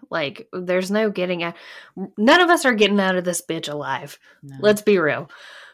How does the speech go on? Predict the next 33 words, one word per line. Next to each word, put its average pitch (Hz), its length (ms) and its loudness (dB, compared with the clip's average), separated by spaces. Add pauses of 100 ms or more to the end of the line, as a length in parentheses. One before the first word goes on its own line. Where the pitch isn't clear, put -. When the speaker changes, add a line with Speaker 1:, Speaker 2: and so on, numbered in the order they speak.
(340)
Speaker 2:
No. 147 120 -14
Speaker 1:
But 202 500 4 (800)
at 208 160 2
the 254 160 4
end 269 80 6
of 240 80 4
the 208 80 4
day, 190 540 4 (220)
what 208 300 0
is 254 120 0
gonna 247 200 0
be, 196 640 -2 (680)
what 214 260 0
is 240 100 0
gonna 233 220 0
be 196 480 0
more 185 680 0
benef-, 175 300 -4 (140)
well, 175 300 -8
not 165 260 -4
beneficial. 160 520 -8
What 202 140 4
is 214 100 0
gonna 220 160 -4
be 196 200 2
more, 175 320 -2
like, 180 320 -6
suffering? 170 720 -6
Somebody 180 440 -4
who 175 280 -2
dies 165 480 -4
on 175 240 -6
drugs, 175 580 -6